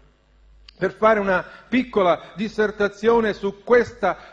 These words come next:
potenza miracolosa che Dio vuole sprigionare dalla tua vita, dalla mia vita, ed è convinto che può avvenire. E se Dio è convinto, sapete, è difficile fargli cambiare idea.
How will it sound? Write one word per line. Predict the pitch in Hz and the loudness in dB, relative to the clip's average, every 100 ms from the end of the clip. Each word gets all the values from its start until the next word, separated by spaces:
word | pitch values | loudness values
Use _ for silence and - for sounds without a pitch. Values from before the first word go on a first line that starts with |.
| - | -10
potenza | - 233 226 240 254 240 220 202 180 - - _ | 0 0 2 -2 -2 -4 -2 -2 -2 -14 -20 _
miracolosa | 175 214 240 262 233 220 233 247 262 254 240 | -8 -4 0 2 0 0 0 2 2 0 -4
che | 214 208 | -4 -4
Dio | 175 247 233 | -4 0 2
vuole | 220 220 | 4 2
sprigionare | 196 - - 240 190 180 214 233 247 240 208 | -2 -8 -6 -6 -2 -2 0 0 0 2 2
dalla | 196 190 | 0 0
tua | 185 277 285 233 | 0 0 2 2
vita, | 247 233 - 107 98 | 0 -6 -8 -12 -2
dalla | 196 196 185 | 0 0 -2
mia | 262 254 | -2 -2
vita, | 226 254 151 113 101 | -2 -6 -8 -12 -10
ed | 151 165 | -8 2
è | 208 202 | 2 2
convinto | 208 190 190 269 277 269 226 | -4 -2 -2 0 0 -2 -2
che | 196 | -2
può | - 220 277 | -2 4 4
avvenire. | 247 160 180 254 190 107 90 - _ _ _ _ _ | 4 0 -4 -4 -6 -10 -16 -20 _ _ _ _ _
E | 165 180 | -10 -6
se | 196 170 | -4 -2
Dio | 269 269 | 0 0
è | |
convinto, | - 202 190 269 233 185 | 0 -2 0 -2 -2 -4
sapete, | 156 175 220 185 | -4 0 0 0
è | 185 | -4
difficile | 202 - 262 214 208 170 | -6 -6 -6 -2 -2 0
fargli | 175 170 | -2 -2
cambiare | 156 151 151 139 | -4 -4 -4 -4
idea. | 123 113 98 | -4 -6 -8